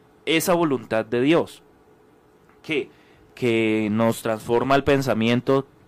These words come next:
eh, por medio de la renovación de nuestro conocimiento, y entendemos esa voluntad de Dios agradable y perfecta, que va direccionadas a la santificación, que es la voluntad de Dios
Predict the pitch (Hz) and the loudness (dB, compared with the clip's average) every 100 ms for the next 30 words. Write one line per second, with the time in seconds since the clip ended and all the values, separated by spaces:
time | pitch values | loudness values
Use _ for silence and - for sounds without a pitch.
0 | _ 85 95 113 110 110 120 120 120 110 | _ -16 -6 -6 -4 0 4 4 4 2
1 | 107 104 98 107 104 117 127 123 120 117 | 0 -2 -2 -4 -4 -2 -2 -2 -4 -4
2 | 107 101 98 98 95 120 131 120 110 98 | -6 -8 -10 -10 -6 -2 -2 -2 -6 -10
3 | 98 143 170 143 117 113 113 104 92 95 | -2 -2 -2 -4 -2 0 0 -2 -6 -10
4 | 95 107 110 104 - - - - - _ | -4 -2 -2 -4 -8 -20 -20 -20 -20 _
5 | 110 113 107 98 95 110 120 98 - 127 | -4 -2 -2 -2 -4 -8 -8 -12 -8 -10
6 | 120 127 - _ _ _ _ _ _ _ | -10 -16 -18 _ _ _ _ _ _ _
7 | - - - - - 135 127 135 143 147 | -20 -20 -20 -20 -4 2 6 6 4 2
8 | - 135 120 120 127 135 131 135 127 127 | 0 -2 0 0 2 0 0 0 0 -2
9 | 123 104 104 - 95 131 143 135 - _ | -4 -8 -8 -6 -4 -2 -2 -4 -18 _
10 | - - - - - _ - 127 117 113 | -20 -20 -20 -20 -20 _ -2 0 0 -2
11 | 113 139 147 143 127 120 120 113 120 131 | 0 4 6 6 4 2 2 2 4 4
12 | 135 135 135 - | 6 4 4 -4